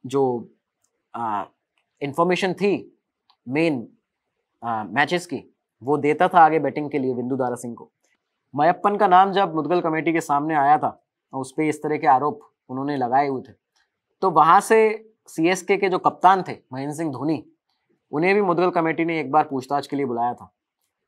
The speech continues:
जब ये चीज़ खबर सामने आई मीडिया में, तो मीडिया में तमाम रोज़ की डिबेट्स चलने लगी कि क्या महेंद्र सिंह धोनी भी इस पूरे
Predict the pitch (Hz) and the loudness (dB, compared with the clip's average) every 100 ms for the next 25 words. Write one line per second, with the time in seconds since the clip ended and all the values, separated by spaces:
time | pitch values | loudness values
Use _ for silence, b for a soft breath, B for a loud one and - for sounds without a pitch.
0 | _ _ - 160 165 185 202 233 - 170 | _ _ -2 -2 4 4 4 0 -2 2
1 | 190 175 160 160 175 165 151 131 156 170 | 2 4 0 0 2 2 2 -2 -2 -2
2 | 120 - _ _ - 135 143 175 185 170 | -4 -12 _ _ -12 -8 -2 0 0 -2
3 | 151 170 170 143 147 156 135 135 170 - | 0 2 2 0 -4 -4 -4 -2 -2 -2
4 | 160 151 143 127 - _ _ _ - 131 | -4 -2 -4 -6 -14 _ _ _ -16 -8
5 | 151 156 151 123 131 139 143 151 110 120 | 4 8 8 6 -2 -8 -6 -8 -8 -6
6 | 160 175 170 151 - 147 147 135 | -4 0 0 -2 -6 -4 -2 -4